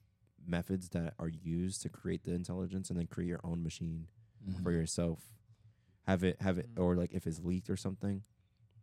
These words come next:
Speaker 1: and then it could be used for non, it's like a tool. It's like a, it's like, um, I think two thousand one: A Space Odyssey does tools justice because, uh, it's like the m-, opening part where the monkey gets the bone, and the bone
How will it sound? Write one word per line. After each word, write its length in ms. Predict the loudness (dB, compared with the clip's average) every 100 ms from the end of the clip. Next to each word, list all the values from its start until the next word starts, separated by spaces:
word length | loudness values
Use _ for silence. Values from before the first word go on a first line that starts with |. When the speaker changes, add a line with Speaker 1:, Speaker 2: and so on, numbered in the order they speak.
| _ -20 -20 -20 _
Speaker 1:
and 200 | 2 4
then 160 | 4 2
it 80 | 0
could 100 | -2
be 60 |
used 340 | 0 2 0 -2
for 140 | -2
non, 320 | 0 0 0 0
it's 160 | 0 2
like 140 | 2
a 40 | 0
tool. 380 | 2 0 0 -4
It's 100 | -2
like 120 | 0
a, 180 | 0 0 -4 _ _ _
it's 100 | 0
like, 160 | 0 4
um, 240 | 2 2 -2
I 40 |
think 180 | -2 -2
two 80 | 0
thousand 240 | 0 2
one: 120 | 2 0
A 20 |
Space 240 | -2 -2
Odyssey 260 | -2 -2 -2
does 240 | -2 -2
tools 680 | -2 -4 -2 -2 -4 -8 -14 -20 _ _ _ _
justice 560 | -4 -2 -2 -4 -6 -6 -8
because, 460 | -2 0 -2 -6 -14 -6
uh, 420 | -2 0 0 -2 -6 _ _ _ _ _ _ -6
it's 100 | -4
like 140 | 0
the 80 | 0
m-, 180 | 0 -4 _ 0
opening 320 | 0 0 -2
part 240 | 0 -2 0
where 100 | -2
the 80 |
monkey 240 | -2 -2 -4
gets 180 | -6 -6
the 60 |
bone, 380 | -4 -2 -4 -6 -12 _ _ _ _ -8
and 120 | -4
the 80 | -2
bone 400 | 0 0 2